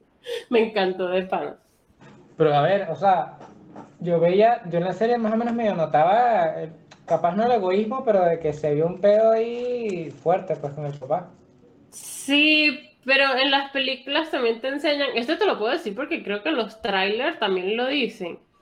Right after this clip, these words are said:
Speaker 1: que el papá realmente es así con Shinji porque el papá le tiene miedo a Shinji. O sea, él tiene miedo de ser papá, porque recuerda que cuando la mamá estaba viva, la mamá era, siempre fue una persona muy emotiva, el papá siempre fue una persona que,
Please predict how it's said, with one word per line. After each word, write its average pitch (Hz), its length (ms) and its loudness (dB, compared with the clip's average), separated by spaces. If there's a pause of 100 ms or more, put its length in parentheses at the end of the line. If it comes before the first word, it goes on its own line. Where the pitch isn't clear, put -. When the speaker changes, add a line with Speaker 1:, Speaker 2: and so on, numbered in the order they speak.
(220)
Speaker 1:
que 226 80 2
el 220 160 4
papá 233 540 2
realmente 285 480 -2
es 294 80 -2
así 294 380 -6
con 294 200 -6
Shinji 285 460 -8
porque 285 280 -8
el 240 100 -4
papá 202 260 -2
le 208 160 0
tiene 247 300 -4
miedo 262 280 -4
a 262 100 -2
Shinji. 202 540 -4 (500)
O 214 120 0
sea, 262 300 2
él 240 160 2
tiene 262 260 -2
miedo 294 300 4
de 247 100 4
ser 220 200 -2
papá, 240 380 2
porque 196 240 -6
recuerda 226 400 -2
que 381 140 -2
cuando 311 240 -4
la 226 120 -2
mamá 202 300 -2
estaba 269 400 0
viva, 220 520 0 (420)
la 226 180 2
mamá 240 380 2
era, 254 180 2
siempre 277 380 2
fue 294 140 -4
una 294 140 2
persona 233 300 -2
muy 269 200 -4
emotiva, 220 600 -2
el 202 140 -4
papá 208 280 0
siempre 220 320 -4
fue 254 160 -8
una 247 180 -4
persona 208 420 -4
que, 247 440 -2